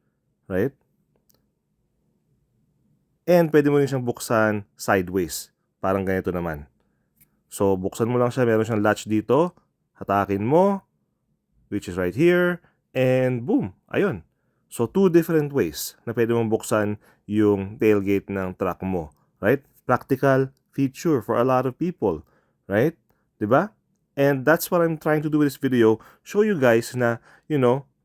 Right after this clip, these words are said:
the Honda Ridgeline is a great vehicle na practical. On top of that, if you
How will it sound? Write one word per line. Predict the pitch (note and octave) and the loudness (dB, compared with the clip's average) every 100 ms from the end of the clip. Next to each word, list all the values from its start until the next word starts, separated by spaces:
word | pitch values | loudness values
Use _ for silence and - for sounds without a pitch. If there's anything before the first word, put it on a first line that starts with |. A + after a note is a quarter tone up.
| B2+ | -4
the | C#3+ | 0
Honda | F#3 E3 | 2 2
Ridgeline | D#3+ D3 - G#2+ G2+ G2+ | 2 0 0 0 0 -2
is | - B2 A#2 C#3 | -4 -4 -4 -4
a | |
great | C3 D3 C3+ A#2+ | 0 0 0 -2
vehicle | A#2 C3 C3 - D2+ G2+ - _ _ - | 0 0 -2 -4 -8 -10 -16 _ _ -6
na | C#3 | -4
practical. | D#3+ F3+ _ G#2 A2 G#2 D2+ - _ _ _ _ _ _ _ _ _ | 0 -2 _ -2 2 2 0 -8 _ _ _ _ _ _ _ _ _
On | - C3+ | -4 0
top | A#3+ A#3+ | 2 2
of | E3 G#2+ B2 | -2 -2 -2
that, | B2+ F#2 - _ _ _ | 0 -2 -4 _ _ _
if | B2+ B2 A#2+ | -4 -2 0
you | A#2 | 0